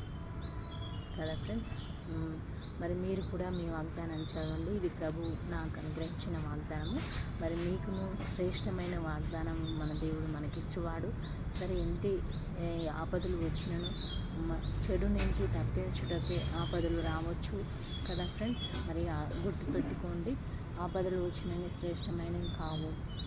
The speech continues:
ఈ దినం శ్రేష్టంగా లేదు అని అనుకోవద్దు. ఎంతో విపత్తుల నుండి కూడా తప్పింపబడవచ్చు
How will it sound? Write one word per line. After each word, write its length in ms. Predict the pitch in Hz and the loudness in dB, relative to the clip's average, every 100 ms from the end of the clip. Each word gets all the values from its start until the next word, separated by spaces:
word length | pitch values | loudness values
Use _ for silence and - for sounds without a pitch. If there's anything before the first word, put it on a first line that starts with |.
| - | 0
ఈ 20 | |
దినం 320 | 185 185 180 190 | 2 2 2 0
శ్రేష్టంగా 600 | 180 175 - 180 175 175 | 0 0 0 0 2 4
లేదు 400 | 165 170 175 180 | 6 6 4 4
అని 260 | 175 - | 2 0
అనుకోవద్దు. 640 | 165 165 165 165 - 233 - - - - - | 2 2 2 2 4 2 2 0 -2 0 2
ఎంతో 260 | 208 190 196 196 - - - - - - - - - - - - - - - - - - | 2 4 4 2 0 -2 0 0 0 0 0 0 2 2 2 2 0 2 2 2 2 2
విపత్తుల 460 | 220 - 220 208 208 | 2 4 2 4 4
నుండి 420 | 202 190 190 185 | 4 2 4 2
కూడా 280 | - 175 269 | 4 4 4
తప్పింపబడవచ్చు 1160 | - 214 - 165 160 165 156 151 151 - 269 | 2 2 2 2 2 2 2 2 0 -2 -2